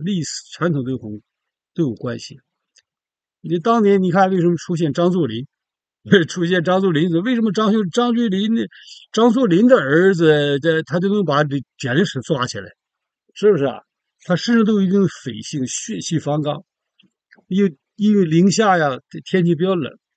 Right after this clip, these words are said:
都零下三四十度，不喝酒，心中没有红太阳，喝点小酒，热血沸腾，妈的，<laughs> 就这样，是不是？你看那个华勇就带有这个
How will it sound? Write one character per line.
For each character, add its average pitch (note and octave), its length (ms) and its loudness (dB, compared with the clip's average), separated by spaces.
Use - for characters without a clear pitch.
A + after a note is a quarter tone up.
都 D#3 100 -2
零 D3+ 180 0
下 D#3 180 -8
三 E3 220 -6
四 C#3+ 200 -8
十 - 180 -10
度， F#3 300 -10
不 F#3+ 100 -8
喝 G#3 160 0
酒， C#3+ 220 -4
心 F#3+ 200 -4
中 F3 160 0
没 F#3+ 120 -4
有 D#3+ 80 -6
红 D3+ 180 -2
太 G3 160 -2
阳， C#2 100 -8
喝 G#3 260 -2
点 F#3 160 2
小 G3+ 180 4
酒， C#3 160 -2
热 F3+ 320 -10
血 E3+ 180 -6
沸 E3+ 160 -2
腾， D3 180 -4
妈 A#2 400 -8
的， B2 120 -8
<laughs> - 440 -2
就 D#3+ 140 -2
这 A#3+ 140 2
样， C#3 140 0
是 - 160 -6
不 D#3 80 -2
是？ D#3 100 2
你 D3+ 100 -2
看 F#3 140 2
那 F3+ 60 2
个 E3 80 4
华 G#3 220 2
勇 G#2+ 160 -4
就 B2+ 160 -4
带 C#3+ 180 0
有 A#2+ 220 -2
这 B2 140 -6
个 A2 260 -8